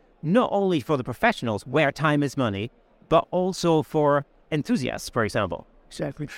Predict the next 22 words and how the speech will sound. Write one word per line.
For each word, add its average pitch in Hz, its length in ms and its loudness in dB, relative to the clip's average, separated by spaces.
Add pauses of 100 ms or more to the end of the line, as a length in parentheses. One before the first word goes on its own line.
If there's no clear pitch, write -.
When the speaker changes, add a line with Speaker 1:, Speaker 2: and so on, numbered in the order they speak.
Speaker 2:
Now, 262 180 2
now 208 140 0
keep 311 260 0
in 285 100 4
mind, 208 280 -2 (380)
especially 214 420 0
the 175 140 -2
relight 185 420 4
tool 214 180 -2
that 190 60 0
we 185 140 0
have, 170 220 0
you 170 80 -4
saw 165 300 2
the 160 120 -4
face 196 360 0
relighting 190 640 0 (460)
to - 80 2
where 185 100 6
you 214 100 4
could 214 100 2
just, 196 180 0